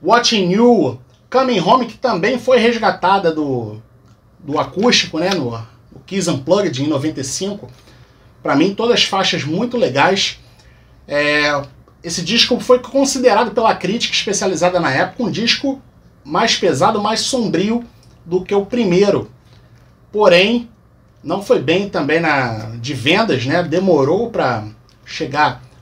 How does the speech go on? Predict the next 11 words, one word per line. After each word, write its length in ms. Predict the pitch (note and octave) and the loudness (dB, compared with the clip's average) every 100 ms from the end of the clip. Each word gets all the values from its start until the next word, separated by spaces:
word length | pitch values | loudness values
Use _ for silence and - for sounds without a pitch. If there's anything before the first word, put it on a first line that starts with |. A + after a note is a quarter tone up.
| - | -14
a 120 | C3+ | -10
disco 360 | A#2+ E3 - D#3 | -4 -2 0 -2
de 140 | B2+ | 0
ouro. 400 | C3+ E3 G#3+ A3 - - - - - - - - _ _ - - | 2 2 2 -2 -8 -20 -20 -20 -20 -20 -20 -20 _ _ -20 -16
E 160 | - A#3 | 0 4
a 200 | B3+ C#3+ | 4 4
gravadora 520 | D3+ D#3+ D#3+ C#3+ F3+ | 0 2 2 2 2
já 120 | F3+ | 2
tava 180 | F3 E3+ | 0 0
no 80 | F3+ | -2
sufoco. 580 | G3 - - A3 G#3+ | -4 -6 -2 -2 -2